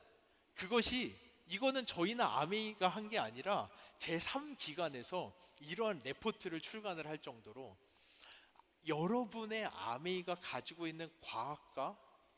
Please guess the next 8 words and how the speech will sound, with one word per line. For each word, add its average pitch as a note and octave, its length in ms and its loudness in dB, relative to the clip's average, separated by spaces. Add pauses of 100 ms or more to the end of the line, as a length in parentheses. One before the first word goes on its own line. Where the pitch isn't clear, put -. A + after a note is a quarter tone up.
(400)
여러분이 G3 560 2
가지고 D#3+ 420 -4
있는 E3 220 -6
그 E3 120 -6
데이터가 E3 560 -2
만났을 A#2 540 -8
때 A2 380 -14 (500)
이거는 F#3+ 580 0